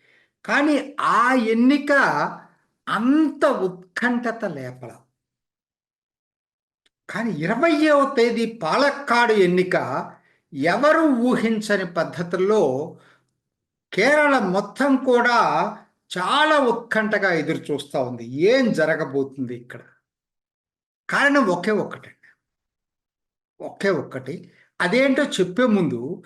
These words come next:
మీకు అసలు గత మూడు అసెంబ్లీ ఎన్నికల్లో పాలక్కాడు ఓటింగ్ శాతం ఒక్కసారి చూస్తే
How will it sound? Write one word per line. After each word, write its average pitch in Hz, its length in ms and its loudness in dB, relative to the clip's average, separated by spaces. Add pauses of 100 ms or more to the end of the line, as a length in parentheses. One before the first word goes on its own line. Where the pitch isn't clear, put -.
(400)
మీకు 302 260 2
అసలు 247 280 -2
గత 185 500 0
మూడు 269 720 4
అసెంబ్లీ 269 540 2
ఎన్నికల్లో 214 1000 2
పాలక్కాడు 247 880 2
ఓటింగ్ 262 720 4
శాతం 202 460 0
ఒక్కసారి 185 800 -2
చూస్తే 165 760 -4